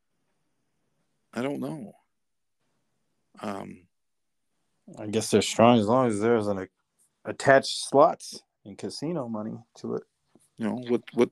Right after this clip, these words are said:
Speaker 1: what's the, the, the play at Monmouth?
Speaker 2: Oof.
Speaker 1: Long term. I mean, all,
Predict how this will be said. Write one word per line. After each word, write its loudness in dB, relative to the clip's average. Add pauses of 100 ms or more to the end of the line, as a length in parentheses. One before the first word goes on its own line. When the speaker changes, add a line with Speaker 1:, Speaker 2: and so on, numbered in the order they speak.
Speaker 1:
what's 2
the, 4 (160)
the, 0 (840)
the -14
play 2
at -2
Monmouth? -8 (2000)
Speaker 2:
Oof. -4
Speaker 1:
Long -2
term. -10 (2250)
I -12
mean, -4 (480)
all, 2